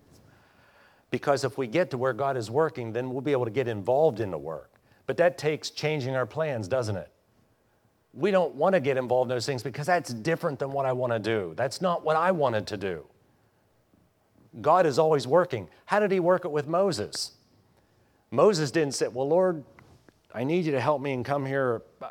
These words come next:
I need something to do." No. Moses went, went to where God was working. He sent him to Egypt. That's where God was working.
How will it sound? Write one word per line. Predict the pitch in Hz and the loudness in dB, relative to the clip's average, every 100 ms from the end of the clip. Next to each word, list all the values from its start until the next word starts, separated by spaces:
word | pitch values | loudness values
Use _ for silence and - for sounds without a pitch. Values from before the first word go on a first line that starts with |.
| - - | -16 -10
I | |
need | 123 180 151 | -4 -4 -2
something | 175 170 156 | -4 -4 -6
to | 143 | -4
do." | 143 147 90 85 | -4 -4 -6 -6
No. | 196 220 175 101 73 _ _ _ _ _ _ _ _ _ _ _ _ _ _ _ | -4 0 2 0 -4 _ _ _ _ _ _ _ _ _ _ _ _ _ _ _
Moses | - 208 214 151 123 | 0 2 4 0 0
went, | 151 170 - - | 2 2 -2 -8
went | 120 165 156 | 2 2 2
to | |
where | 147 165 | 2 2
God | 143 165 170 | 4 4 4
was | 175 | 0
working. | 160 220 220 120 | 2 2 2 -4
He | 113 165 | -4 0
sent | 180 185 | 2 2
him | 180 | 2
to | |
Egypt. | 180 233 156 - | 2 0 0 2
That's | 117 143 | 2 4
where | 151 | 2
God | 147 165 | 2 0
was | 170 156 | -2 -2
working. | 196 226 190 110 | -2 0 -2 -6